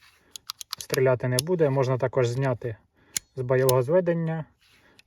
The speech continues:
Стріляти потім одразу самозведенням, коли в патроннику є, або поставити на запобіжник.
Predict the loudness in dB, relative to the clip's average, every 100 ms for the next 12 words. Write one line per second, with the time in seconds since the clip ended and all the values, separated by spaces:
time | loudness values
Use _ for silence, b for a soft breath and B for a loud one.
0 | -20 -4 2 4 4 4 2 2 2 2
1 | 4 2 0 -6 0 2 2 4 4 4
2 | 2 2 4 6 6 2 2 2 2 0
3 | 2 0 0 -2 -2 2 0 0 -2 -2
4 | -2 0 -2 -2